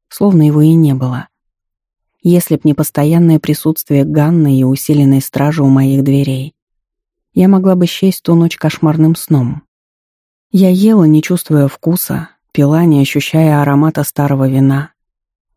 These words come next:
Не знаю, почему я так озлилась на Геллу, ведь она обращалась со мной как прежде. Это я стала другой. Услышав рядом громкий смех, я с изумлением взглянула на Драгара.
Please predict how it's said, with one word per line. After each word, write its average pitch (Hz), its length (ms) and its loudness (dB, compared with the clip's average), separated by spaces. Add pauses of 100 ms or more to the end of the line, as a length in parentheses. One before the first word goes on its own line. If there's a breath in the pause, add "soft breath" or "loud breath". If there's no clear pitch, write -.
Не 196 140 2
знаю, 220 280 2
почему 196 360 0
я 156 160 2
так - 200 -6
озлилась 151 540 0
на 160 100 2
Геллу, 147 520 -2 (420)
ведь 151 140 0
она 185 180 2
обращалась 170 540 0
со - 160 -4
мной 156 180 2
как 139 240 -6
прежде. 151 480 -4 (560)
Это - 220 0
я 185 180 4
стала 131 340 -2
другой. 127 520 -4 (680)
Услышав 170 560 -2
рядом 170 380 2
громкий 165 400 0
смех, 165 420 -2
я 147 180 0
с - 120 -6
изумлением 165 640 2
взглянула 156 540 0
на 147 180 0
Драгара. 147 580 -4